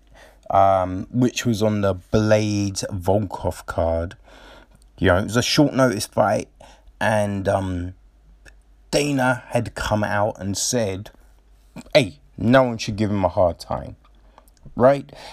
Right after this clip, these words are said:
And so you thought, "Okay, may-, I, he's probably gonna get a second fight."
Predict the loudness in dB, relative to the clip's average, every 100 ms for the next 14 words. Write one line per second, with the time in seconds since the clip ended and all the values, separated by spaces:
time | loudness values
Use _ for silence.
0 | -4 0 0 2 4 2 2 0 0 0
1 | 0 -2 -6 -2 0 0 0 -2 -4 -6
2 | -10 -10 -10 -10 -10 -16 -18 -14 -2 0
3 | 2 0 -2 -2 -2 0 -2 -2 -4 -4
4 | -4 -6 0 2 2 -2